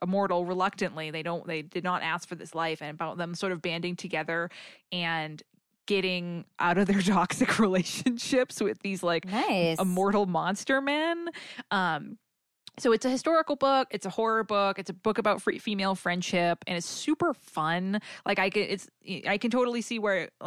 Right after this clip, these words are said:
Speaker 1: where you would be like, "Oh, is that kind of weird? Like, taking these two women and from d-, different books and putting them together." It absolutely works. It's super fun. It's a great summer book because it takes place in, like,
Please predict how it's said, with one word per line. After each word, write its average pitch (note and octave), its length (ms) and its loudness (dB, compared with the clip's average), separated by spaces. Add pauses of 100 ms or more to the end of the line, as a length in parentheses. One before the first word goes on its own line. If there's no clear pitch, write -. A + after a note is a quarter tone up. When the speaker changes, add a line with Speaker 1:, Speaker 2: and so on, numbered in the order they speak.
(120)
Speaker 1:
where F3 180 0
you F#3 140 -2
would F#3+ 80 -2
be F#3 140 -2
like, F3 200 -2
"Oh, B3+ 200 0
is G3+ 80 -2
that D3 160 -8
kind G3 180 -4
of D3+ 160 -4
weird? G3 300 -2
Like, D#3+ 160 -6
taking F#3 280 -6
these F3 160 -8
two F#3 200 -4
women E3+ 400 -2
and E3 160 -6 (180)
from E3 180 -6
d-, - 120 -4 (160)
different E3+ 260 -2
books E3+ 240 -2
and F3 80 -8
putting F3 200 -4
them E3+ 100 -4
together." E3+ 340 0 (260)
It - 200 -2
absolutely A3 580 0
works. E3+ 480 0
It's - 160 -10
super G#3 400 -2
fun. E3 320 -2
It's - 220 -4
a G#3 80 -2
great G3 500 -4
summer G3+ 560 -6
book D#4+ 300 0 (120)
because F#3 460 0
it - 60 -12
takes A#3 200 -6
place B3 200 -4
in, A3+ 80 -4
like, A#3 180 -2